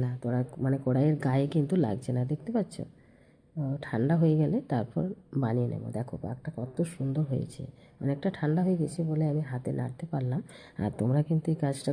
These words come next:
গরম গরম হাতে নাড়বে না, না হলে হাতে লেগে যেতে পারে। ঠিক আছে, তো দেখো, নামিয়ে নিলাম। তারপর পাখা কিন্তু আমার চলছে বন্ধুরা ওপরে, আর ঠান্ডা হয়ে গেছে। ঠান্ডা হলেই কিন্তু নাড়ুগুলো বানা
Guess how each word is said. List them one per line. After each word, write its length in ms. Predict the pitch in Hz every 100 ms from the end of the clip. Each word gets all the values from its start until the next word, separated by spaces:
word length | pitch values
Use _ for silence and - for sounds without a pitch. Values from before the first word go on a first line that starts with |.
| 143
গরম 180 | 135 139
গরম 140 | 151 135
হাতে 160 | 131 139
নাড়বে 240 | 139 131 131
না, 60 | 131 156
না 40 | 139
হলে 180 | 123 131 - - -
হাতে 220 | - 131 135
লেগে 180 | 139 143
যেতে 160 | 131 131
পারে। 240 | 107 107 226 - - - _ _ _ -
ঠিক 140 | - 254
আছে, 220 | 254 - 131 - - -
তো 60 | 139
দেখো, 200 | 135 131 131 135
নামিয়ে 240 | 131 151 156
নিলাম। 220 | 151 220 - - - - -
তারপর 380 | 95 - 147 160 165
পাখা 240 | 131 127 170
কিন্তু 280 | 180 170 180
আমার 140 | 165 165 -
চলছে 260 | 113 127 147
বন্ধুরা 300 | 120 120 117 117
ওপরে, 260 | 117 87 113 127 - - - -
আর 260 | 110 107 120 131 - -
ঠান্ডা 260 | - 147 170
হয়ে 140 | 165 165
গেছে। 200 | 139 - 139 -
ঠান্ডা 240 | 135 165
হলেই 240 | 170 170 185
কিন্তু 160 | 151 143
নাড়ুগুলো 420 | 135 127 131 139
বানা 280 | 147 120 127